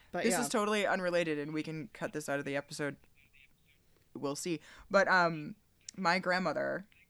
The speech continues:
Speaker 2: um, her first memory ever is when she
Speaker 1: Hmm.
Speaker 2: was four, and she, she remembered these beautiful, beautiful white horses out in front of her house, and just, she just thought they were, like,
Speaker 1: Yeah.
Speaker 2: the most beautiful thing she had ever seen. Um,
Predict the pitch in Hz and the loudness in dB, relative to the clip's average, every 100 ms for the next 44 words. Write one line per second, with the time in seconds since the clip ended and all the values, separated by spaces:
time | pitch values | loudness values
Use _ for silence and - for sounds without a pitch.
0 | _ _ 151 139 131 131 - 214 - 175 | _ _ -2 0 -2 -4 -10 -16 -4 -4
1 | 170 - 180 202 180 147 156 143 139 175 | -4 -2 -2 -2 -6 -4 -2 -4 -6 -14
2 | _ _ _ _ _ _ - 143 123 - | _ _ _ _ _ _ -6 -4 -4 -10
3 | - _ _ _ _ _ _ _ _ - | -14 _ _ _ _ _ _ _ _ -8
4 | 156 151 202 160 139 - - 170 143 120 | -4 -2 -2 -4 -8 -10 -4 0 0 -2
5 | 202 _ _ _ 170 147 143 - 170 160 | -8 _ _ _ -4 -4 -4 -6 -4 -4
6 | 151 147 - - _ _ - - 175 160 | -4 -6 -10 -20 _ _ -12 -6 -4 -2
7 | 165 170 165 165 _ - 165 175 170 165 | 0 -2 -4 -6 _ -10 -6 -6 -6 -8
8 | 156 143 147 143 131 151 - 170 - 135 | -6 -6 -8 -6 -6 -6 -8 -8 -10 -10
9 | - 135 - 147 139 135 139 175 - - | -6 -4 -4 -6 -8 -8 -6 -4 -4 -6
10 | - 160 165 156 - 175 151 - 151 151 | -10 -6 -6 -4 -4 -4 -4 -2 -2 -2
11 | 139 185 175 143 131 131 151 151 147 139 | -4 -2 -2 -2 -8 -8 -4 -4 -4 -8
12 | 143 151 185 175 - 147 143 - 143 147 | -8 -8 -8 -6 -4 -2 -4 -6 -10 -10
13 | - - - - - - - 165 151 139 | -12 -14 -20 -20 -20 -20 2 6 6 4
14 | - - | -4 -12